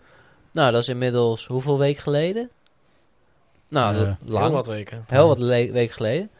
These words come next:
Speaker 1: Maar hij heeft dus, na al die weken, nog steeds corona. Hij komt er niet
Speaker 2: Oh, is
Speaker 1: van
Speaker 2: dat het? Ik dacht dat
Speaker 1: Ja.
Speaker 2: hij juist nu, eh,
Speaker 1: Nee, hij had, zeg maar, dus n-, vlak na de Giro, misschien een week of twee later,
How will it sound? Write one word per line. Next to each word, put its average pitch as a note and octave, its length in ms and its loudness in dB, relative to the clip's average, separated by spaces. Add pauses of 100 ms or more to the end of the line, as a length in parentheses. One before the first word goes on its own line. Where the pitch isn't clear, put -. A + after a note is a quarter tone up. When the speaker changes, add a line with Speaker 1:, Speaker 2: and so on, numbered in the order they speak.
(280)
Speaker 1:
Maar B2+ 140 2
hij D3 80 8
heeft C#3+ 40 -4
dus, D3+ 380 -2
na C3 180 0
al E3 120 6
die F#3 100 4
weken, D#3 420 2 (340)
nog C#3 180 0
steeds F3 280 4
corona. A#2 560 0 (840)
Hij C#3 120 0
komt D#3+ 200 0
er D#3 60 4
niet D3+ 80 6
Speaker 2:
Oh, D3 100 12
is D#3+ 120 10
Speaker 1:
van - 100 -8
Speaker 2:
dat G#3 140 4
het? G#2+ 200 -4
Ik C3 100 -4
dacht A#2+ 180 2
dat E3 80 8
Speaker 1:
Ja. F3+ 60 8
Speaker 2:
hij B2 100 4
juist A#2+ 360 4
nu, C#3+ 380 4
eh, C3 100 2
Speaker 1:
Nee, D#3 300 8
hij C#3 180 8
had, D3 280 6
zeg G3 140 0
maar, E3+ 160 0
dus D3+ 240 0
n-, C#3+ 200 -4
vlak F#3+ 280 4
na E3+ 180 2
de B2+ 120 0
Giro, C#3+ 400 4
misschien B2+ 280 -4
een A#2 80 -4
week B2+ 200 2
of C3 100 -8
twee A2 180 0
later, A2+ 500 0